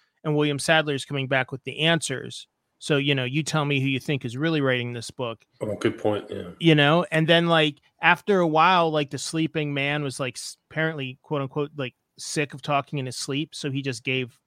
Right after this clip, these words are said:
Speaker 1: <laughs> the answers to Sadler, like, already typed up and ready to go.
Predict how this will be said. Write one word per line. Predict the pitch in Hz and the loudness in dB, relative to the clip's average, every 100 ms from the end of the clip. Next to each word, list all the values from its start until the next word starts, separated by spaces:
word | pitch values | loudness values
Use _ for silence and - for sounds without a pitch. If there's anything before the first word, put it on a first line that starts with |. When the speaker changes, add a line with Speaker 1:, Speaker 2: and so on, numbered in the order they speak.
| _ _ | _ _
Speaker 1:
<laughs> | _ - _ | _ -20 _
the | 147 143 - | -6 -4 -2
answers | 135 - 156 143 | -2 -2 -4 -4
to | - | -8
Sadler, | 131 151 139 139 143 139 | -4 -2 0 0 -2 -2
like, | 123 131 | -4 0
already | 139 131 117 | 0 0 -4
typed | 139 135 135 | -6 -4 -4
up | 135 170 | -6 -4
and | 139 | -4
ready | 123 127 | -2 -4
to | 120 | -6
go. | 123 131 | -4 -6